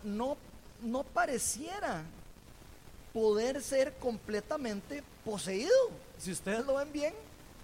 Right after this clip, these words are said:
si esa persona hubiera estado completamente poseído, no hubiera ido a buscar a Jesús cuando lo vio. Una persona poseída no, no hubiera podido ir a buscar rescate.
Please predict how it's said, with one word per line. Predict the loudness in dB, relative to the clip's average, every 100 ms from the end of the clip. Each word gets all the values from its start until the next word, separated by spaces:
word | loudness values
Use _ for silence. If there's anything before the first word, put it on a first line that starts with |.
| -16 -14 -6
si | -2 0 2
esa | 2 0
persona | -2 -4 -4 -2
hubiera | -2 -2
estado | -2 2 2 2 -2
completamente | -4 -4 0 0 0 -2 -2 -2 -6
poseído, | -2 2 2 2 0 0 0 -2 -4
no | -6
hubiera | -6 -2 0 2 2
ido | 0 0
a |
buscar | 0 -4 -2 -4
a | -2
Jesús | -4 -4 -6 -8 -12 -18 -18 -16 -6
cuando | -6 -4
lo | -4
vio. | -4 -6 -8 -14 -18 -18 -18 -18 -12 -4
Una | -2
persona | 0 0 0 -2
poseída | 2 2 2 0 4 4 4 -2 -16 -12
no, | -6 0 2 2 0 -4
no | -2
hubiera | -2 0
podido | 0 0 2
ir | 2
a |
buscar | 2 -2 -4 -2 -2 -4 -6
rescate. | -4 -2 -4 -6 -8